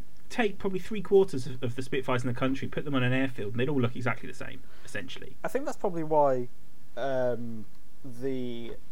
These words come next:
Speaker 2: appeal of the Seafire Mark three w-, for, for me personally, I mean, I love
Speaker 1: Well,
Speaker 2: my
Speaker 1: both of the
Speaker 2: Warbirds.
Speaker 1: Seafires.
Speaker 2: I, um, I mean, I kn-,
Speaker 1: Hundred percent.
Speaker 2: I know the Seafire, you know, is technically a different aircraft in its own right, in the sense that it's not a Spitfire,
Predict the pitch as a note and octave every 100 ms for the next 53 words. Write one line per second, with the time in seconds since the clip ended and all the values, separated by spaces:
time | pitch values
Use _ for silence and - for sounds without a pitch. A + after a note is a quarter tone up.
0 | - - - B2+ - D3+ C#3+ C3 - C3
1 | - C3+ - A#2+ A2+ A#2 A2 - - C#3
2 | B2+ A2+ - - - C3 - - B2 B2+
3 | A#2+ - A#2+ A#2+ - G#2+ G2 C3 C3+ A#2+
4 | - - - - - C3 A#2+ B2 C4+ A3
5 | A#3 B3+ D3+ B2 A2 - A#2 G#2 A2+ C#3
6 | D3 C#3 C3+ C3 B2+ - - - - -
7 | - - - C#3+ C3+ A#3 A3 E3 - C4
8 | - - - D3 F3 D#3 - C#3+ - C3+
9 | B2 A#2+ C3+ A#2 A2+ G#2+ C#3+ B2+ - C3
10 | G2+ - A#2+ A2 C3 - A#2+ A#2 B2+ A2
11 | - B2 A#2 - A2 A2+ A#2 G#2 G#2+ -
12 | A#2 G2 - G#2 A2+ G#2+ A#2 - - C3
13 | - F#2+ G2